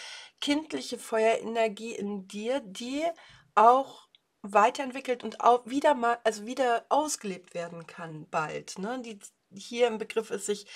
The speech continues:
weiterzuentwickelt und mehr gezeigt werden kann. Der Prinz der Kelche, ähm, Stäbe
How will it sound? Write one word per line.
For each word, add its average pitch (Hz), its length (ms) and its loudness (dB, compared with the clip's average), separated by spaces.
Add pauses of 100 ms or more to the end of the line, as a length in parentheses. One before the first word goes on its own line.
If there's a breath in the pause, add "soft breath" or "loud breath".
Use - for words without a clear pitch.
(280 loud breath)
weiterzuentwickelt 180 1120 -2
und 175 200 -10
mehr 190 260 -4 (260)
gezeigt 196 540 -6
werden 160 360 -6
kann. 151 480 -12 (380 loud breath)
Der 214 100 4
Prinz 269 280 -8
der 262 120 -4
Kelche, 262 640 -4
ähm, 165 300 -8 (340)
Stäbe 175 680 -4